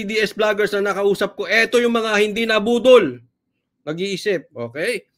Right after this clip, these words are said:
Oh. Ano yan? Diretso po yan, Duterte.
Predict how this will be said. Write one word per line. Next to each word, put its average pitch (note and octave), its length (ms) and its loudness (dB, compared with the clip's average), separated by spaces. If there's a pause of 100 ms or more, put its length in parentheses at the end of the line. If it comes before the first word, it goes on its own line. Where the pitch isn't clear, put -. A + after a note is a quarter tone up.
(300)
Oh. G#2 320 -12 (1600)
Ano F#3+ 160 -4
yan? A#3+ 240 -2
Diretso G3+ 480 -2
po G3+ 160 0
yan, G3 240 -4
Duterte. D#3 800 -6